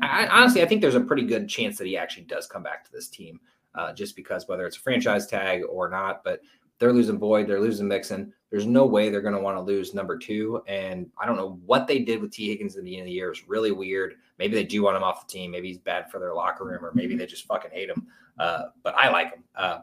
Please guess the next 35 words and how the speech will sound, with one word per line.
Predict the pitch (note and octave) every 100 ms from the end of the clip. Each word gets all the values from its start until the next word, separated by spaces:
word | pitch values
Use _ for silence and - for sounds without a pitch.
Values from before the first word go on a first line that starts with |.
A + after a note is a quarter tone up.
| _ -
good | C3+
wide | G#2 F#2
receiver | - G2+ F#2
all | G2 F#2+
around. | F2+ F#2+ F#2+ F#2 -
He's | G#2 G#2
gonna | G#2
go | G2 G2+ G2
to | G2+
a | F#2
team, | - A2 G#2
especially | F2+ D#3 -
if | A#2+
he | G2+
ends | G#2
up | F#2+
being | G#2+
the | G2+
number | F#2+ F2+
one | G#2+ A#2+ A#2 G#2+ -
at | G#2+
one | G#2+ A#2
of |
these | A2 G#2+
teams. | - A2+ A2 G#2+ _ _ -
Tennessee | G#2 G2
Titans, | A#2 A#2+ A#2+ A2 G#2+
we | G#2
talked | G#2+ G2+
about | G2 G2+ G2+
at |
the | F#2
beginning | A#2 G#2+
of |
the | G2+